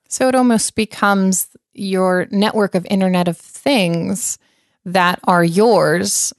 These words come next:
uh, now have some sort of signature that's uniquely yours, and they can go, you know, interact on your behalf in this network.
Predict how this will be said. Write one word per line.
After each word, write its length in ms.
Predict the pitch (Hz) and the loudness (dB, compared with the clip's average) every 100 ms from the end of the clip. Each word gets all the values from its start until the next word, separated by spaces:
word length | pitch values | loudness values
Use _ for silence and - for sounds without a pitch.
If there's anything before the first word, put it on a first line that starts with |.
| - | -6
uh, 280 | 180 185 - | -4 -4 -4
now 360 | 185 175 175 | -2 0 0
have 200 | 170 180 | 0 -2
some 220 | - 180 175 | -2 -2 -2
sort 240 | - 190 | -2 -2
of 240 | 180 180 - _ | -2 -4 -12 _
signature 460 | - 269 247 - 175 | -4 0 0 -2 -4
that's 260 | 170 - | -4 -2
uniquely 380 | 175 180 175 170 | -2 -2 -2 -2
yours, 380 | 185 175 165 160 | 0 0 -2 -4
and 400 | 175 165 165 - _ _ - | -2 -2 -2 -6 _ _ -4
they 200 | 180 196 | 0 0
can 460 | - 190 180 180 - _ _ _ _ | 2 2 2 2 -2 _ _ _ _
go, 420 | - 190 185 175 - - - _ - | 2 4 4 2 -2 -20 -20 _ -2
you 140 | 214 | 0
know, 120 | 185 170 | 2 2
interact 560 | 202 208 202 202 - | 2 2 2 0 -2
on 220 | - 180 | 0 2
your 180 | 180 180 | 4 2
behalf 600 | 175 175 214 165 - - _ _ _ - | 2 0 0 -2 -8 -20 _ _ _ -2
in 160 | 190 | 0
this 160 | 180 - | 2 0
network. 420 | 180 - - - | -2 -2 -4 -6